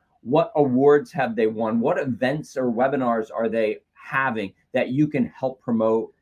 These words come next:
that you can, it's really great if they've won an award for something,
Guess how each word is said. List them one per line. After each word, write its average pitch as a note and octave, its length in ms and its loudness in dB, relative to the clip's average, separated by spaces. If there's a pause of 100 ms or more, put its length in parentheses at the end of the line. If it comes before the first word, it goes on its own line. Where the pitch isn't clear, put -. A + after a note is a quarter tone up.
(220)
that G#2+ 300 2
you C#3 160 0
can, B2 280 0
it's A2 200 -4
really D#3+ 260 0
great A#2+ 300 0
if A2+ 120 -6
they've B2+ 220 -2
won B2 300 -2
an B2 100 4
award C3 460 0
for - 140 -6
something, A2+ 500 -6